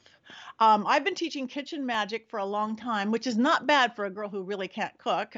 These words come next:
You know, I made it on MasterChef, cook for Gordon Ramsay, for a girl who can't cook. I've done three different cooking shows so far, which is really good for a girl who got kicked out of home economics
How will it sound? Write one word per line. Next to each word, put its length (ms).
You 120
know, 160
I 160
made 260
it 160
on 260
MasterChef, 580
cook 220
for 100
Gordon 360
Ramsay, 440
for 160
a 60
girl 240
who 140
can't 340
cook. 300
I've 160
done 220
three 300
different 400
cooking 320
shows 420
so 220
far, 280
which 180
is 240
really 200
good 200
for 180
a 100
girl 260
who 120
got 340
kicked 320
out 160
of 80
home 240
economics 760